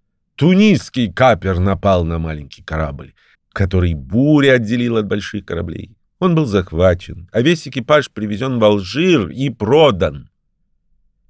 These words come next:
Хотя Аль-Мансор попал не в такое тяжелое рабство, как христиане, потому что был правоверным мусульманином,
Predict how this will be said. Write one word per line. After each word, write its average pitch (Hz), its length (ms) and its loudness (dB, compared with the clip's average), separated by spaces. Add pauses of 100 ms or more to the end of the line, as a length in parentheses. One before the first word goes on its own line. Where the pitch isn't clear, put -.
(120)
Хотя 76 360 -2
Аль-Мансор 76 680 -2
попал 85 440 0
не 85 140 -2
в 80 60 -8
такое 92 420 -4
тяжелое 92 460 -4
рабство, 98 540 -2
как 90 220 -4
христиане, 101 840 0
потому 131 340 -4
что 123 180 -6
был 117 240 -4
правоверным 113 680 -2
мусульманином, 107 760 -2